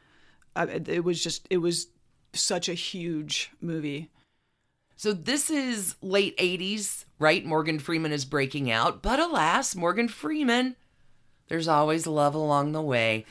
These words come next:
Speaker 1: <laughs>
Speaker 2: did marry again for the second time June sixteenth, nineteen eighty-four. So mid eighties, before
Speaker 1: Okay.
Speaker 2: his
Speaker 1: Big
Speaker 2: movie star
Speaker 1: breakout,
Speaker 2: breakout
Speaker 1: yeah.
Speaker 2: success.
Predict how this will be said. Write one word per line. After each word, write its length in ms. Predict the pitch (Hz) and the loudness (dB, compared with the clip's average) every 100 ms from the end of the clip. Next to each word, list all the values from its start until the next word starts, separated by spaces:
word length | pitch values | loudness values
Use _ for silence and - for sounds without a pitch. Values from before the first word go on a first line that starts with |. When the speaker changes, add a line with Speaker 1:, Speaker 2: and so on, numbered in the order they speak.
| 226 | -2
Speaker 1:
<laughs> 180 | 175 208 | -2 0
Speaker 2:
did 240 | 190 202 208 | 6 6 6
marry 380 | 190 175 175 | 2 2 0
again 360 | 175 151 143 147 | -2 0 0 0
for 120 | 143 | -4
the 100 | 143 | -4
second 520 | 151 - 339 330 226 - | -4 0 0 0 -4 -6
time 420 | 147 135 131 131 | -2 0 0 -2
June 340 | 127 139 135 131 | -4 -2 -2 -2
sixteenth, 1080 | - - 220 - - - - 139 139 - - | -4 -2 -4 -4 -8 -6 -2 -2 -4 -6 -4
nineteen 560 | 139 131 131 - 151 - | 0 0 -2 -4 -4 -2
eighty-four. 840 | 135 123 120 - - 110 85 - | -2 -2 -6 -6 -2 0 -2 -4
So 260 | - 165 156 | 0 2 0
mid 440 | 156 214 269 233 - | 0 0 0 0 -2
eighties, 380 | 139 113 110 | -2 -2 -8
before 560 | - 147 156 185 185 190 | -4 -4 -2 2 4 2
Speaker 1:
Okay. 80 | 170 | 0
Speaker 2:
his 400 | 170 160 147 139 - | 0 0 0 -4 -12
Speaker 1:
Big 100 | 175 - | -14 -4
Speaker 2:
movie 360 | 185 190 180 | 2 4 4
star 260 | 175 165 160 | 2 4 6
Speaker 1:
breakout, 140 | 151 143 | 6 4
Speaker 2:
breakout 360 | 143 135 101 | 2 2 0
Speaker 1:
yeah. 40 | 151 | 0
Speaker 2:
success. 600 | 160 - - - - | -6 -8 -6 -6 -8